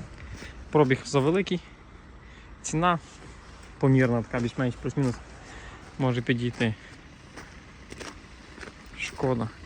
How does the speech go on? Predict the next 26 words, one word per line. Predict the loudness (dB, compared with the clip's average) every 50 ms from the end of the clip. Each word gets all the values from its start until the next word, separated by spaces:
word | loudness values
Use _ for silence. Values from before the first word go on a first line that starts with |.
| -12 -10 -10 -10 -10 -14 -18 -18 -18 -16 -12 -10 -10 -10 -10 -12 -16 -16 -18 -16 -12 -8 -8 -8 -6 -2
Хто | 2 4
не | 4 4
любить | 4 2 0 -2
Шкоди? | -2 -2 -2 0 0 0 -2 -4 -8 -12 -14 -12 -12 -12 -12 -14 -16 -16 -18 -10
Скажіть. | -8 -6 -4 -4 -4 -4 -6 -8 -12 -16 -14 -12 -10 -10 -8 -8 -10 -10 -10 -10 -12 -12 -12 -14 -14 -14 -14 -12 -12 -10 -8 -8 -6 -4
Всі | -2 -2 2 4 6
їх | 6 6 4 4 4
люблять, | 4 4 2 0 -2 -2
всі | -2 -4 -2 -2 0
їх | 0 -2 -2
шукають, | -4 -6 -4 -2 0 0 2 2 2
всі | 0 -2 -2
їх | -4 -4
купляють. | -6 -10 -6 -4 -2 -2 0 -2 -2 -6 -10 -14 -14 -12 -12 -12 -14 -14 -14 -14 -14 -14 -10 -6 -2
Один | 2 4 4 4
і | 4
шість | 2 2 2 2
дизельна. | 4 4 4 4 4 2 2 2 0 -2 -6 -14 -18 -18 -18 -18 -18 -18 -16 -14 -14 -14 -14 -14 -18 -18 -20 -20 -18 -12
Ціна | -6 -4 -2 -2 -2 -2 -4 -8 -12 -16 -2 2 2 2 4 2 -2 -6 -6
ніхто | -4 -4 -4 -4 -4 -6
не | -4 -4
знає. | -4 -6 -6 -6 -8 -10 -12 -16 -20 -20 -20 -20 -18 -12 -6 -6 -4 -4 -6 -8 -12 -14 -16 -18 -18 -20 -20 -18 -18 -18 -18 -18 -8 -4 0
Навіть | 2 2 2 2 2
я | 2 2 2 0
не | 0 0 0
знаю. | 0 2 2 2 0